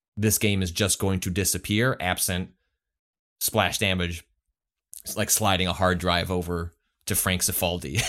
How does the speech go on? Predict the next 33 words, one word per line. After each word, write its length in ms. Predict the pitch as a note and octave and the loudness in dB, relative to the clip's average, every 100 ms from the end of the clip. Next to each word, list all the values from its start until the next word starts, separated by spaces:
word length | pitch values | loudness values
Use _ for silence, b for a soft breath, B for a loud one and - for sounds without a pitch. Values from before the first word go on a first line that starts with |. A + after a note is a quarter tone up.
| - | -4
<laughs> 40 | |
and 100 | G2 | -6
being 120 | F#2+ F#2+ | -2 -2
like, 120 | F#2+ | 0
"Hey, 340 | A2+ G2+ - - _ _ _ _ B B - | 0 0 -4 -8 _ _ _ _ B B -2
here 140 | G2+ | 2
you 120 | F#2+ | 2
go." 400 | F#2+ G2+ E2+ E2 - - | 2 2 0 -6 -8 -2
Uh, 460 | F#2+ F#2 F2+ E2+ - b b b - | 2 4 4 2 -4 b b b -2
and, 440 | G2+ F2+ F2 F2 - - | 0 2 0 -4 -6 2
like, 100 | C#3+ | 6
there's 120 | D3 | 8
no 120 | D#3+ | 8
way, 160 | D#3 D#3 | 6 6
like, 140 | D3 C#3+ | 4 2
you 40 | |
can't 240 | C3 D#3 C#3 | 2 2 4
just, 340 | C#3 - - _ _ _ _ | 2 0 -2 _ _ _ _
you 100 | B2 | 0
can't 280 | - D#3 - | 2 2 4
save 460 | - - C3+ C3+ | 4 6 6 6
a 60 | A#2+ | 4
copy 440 | - B2 A#2+ G#2+ | 4 2 2 0
of 200 | G2 F#2+ | 0 -2
this 160 | G2+ - | -4 -4
game. 400 | - G2 D#2 C2 | -4 -4 -6 -6
There's 240 | G2+ F#2+ G2+ | -4 -2 2
nothing, 320 | G#2+ G#2+ B2 | 2 2 2
you 80 | G2+ | 2
know, 120 | F#2 | 2
there 120 | G2+ | 0
is 100 | G2+ | 2
nothing 680 | G#2+ A2+ A2 - G#2 F#2+ F#2 | 4 4 2 2 0 0 -4